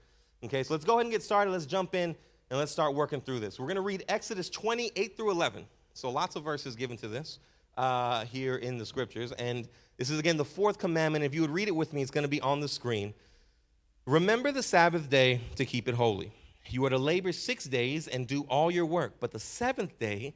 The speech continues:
is a Sabbath to the Lord your God. You must not do any work, you, your son or daughter, your male or female servant, your livestock, or the resident alien who is within your city gates. For the Lord made the heavens and the earth,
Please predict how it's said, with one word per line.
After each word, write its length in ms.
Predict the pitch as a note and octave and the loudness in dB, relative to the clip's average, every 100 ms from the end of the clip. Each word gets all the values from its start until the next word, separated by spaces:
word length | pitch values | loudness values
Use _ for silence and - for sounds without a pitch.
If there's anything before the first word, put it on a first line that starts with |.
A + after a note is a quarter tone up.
| _ _ _ - | _ _ _ -8
is 120 | G#2+ | -6
a 60 | A#2+ | -6
Sabbath 500 | - F3+ G#3 G#3+ - | 0 2 2 -2 -4
to 100 | F#3+ | -2
the 100 | F3+ | 0
Lord 400 | A#2 G#2 G2 - _ | 0 -2 -4 -10 _
your 180 | A2 A2+ | -4 -2
God. 360 | G#2 F#2+ A2+ - _ _ _ | -2 -6 -12 -20 _ _ _
You 100 | A2 | -4
must 240 | A#2+ C#3 | -2 -2
not 220 | C#3+ C3 B2 | -2 -4 -2
do 120 | C3 | -4
any 120 | C3+ | -4
work, 280 | D3 C#3 - | -2 -2 -4
you, 460 | A2+ B2+ F3+ G#3+ G3 | -10 -8 -6 -8 -8
your 160 | A#2 G#2+ | -6 -6
son 520 | - E3+ G3 G3 G3 - | -4 -4 -2 -2 -4 -4
or 140 | G#2+ | -6
daughter, 500 | G#2+ C#3+ F3+ F#3+ F#3+ - - | -2 0 2 0 -2 -8 -10
your 140 | A2 A2 | -4 -2
male 320 | B2+ F#3+ G3 | 0 2 2
or 80 | C3+ | 0
female 400 | C#3 C3 A2 G2+ | -4 -4 -4 -4
servant, 420 | - G#3 G3 D3 | -2 -2 -2 -6
your 140 | A2 | -4
livestock, 600 | A#2 F3+ A3 - G3+ F#3 - - - - | -4 -4 -4 -2 -2 -2 -6 -20 -18 0
or 140 | C3+ | 0
the 120 | A#2+ | 2
resident 460 | A#2+ D3+ C3+ C3 - | 0 0 0 -4 0
alien 400 | D3+ F3+ F3 F3+ | 2 4 2 -2
who 160 | C#3+ C3+ | -2 -4
is 100 | A2 | -2
within 540 | C3+ C3 - B2+ B2+ | -4 -4 -4 -4 -2
your 180 | A#2+ A2+ | -4 -4
city 440 | - - G3 G3+ | -4 -2 -2 -2
gates. 440 | D3 A#2 G2+ - - _ _ | -4 -4 -6 -16 -20 _ _
For 80 | B2 | -4
the 120 | A#2+ | -2
Lord 340 | B2 B2+ F3 F3 | -2 -2 -2 -2
made 220 | D#3 D#3 | -2 -4
the 80 | C#3 | -6
heavens 540 | - F3 F#3+ G3 G3 | -6 -6 -4 -6 -6
and 180 | D#3 F3 | -8 -8
the 140 | G3 | -6
earth, 340 | A2 A2 A2 | -4 -6 -8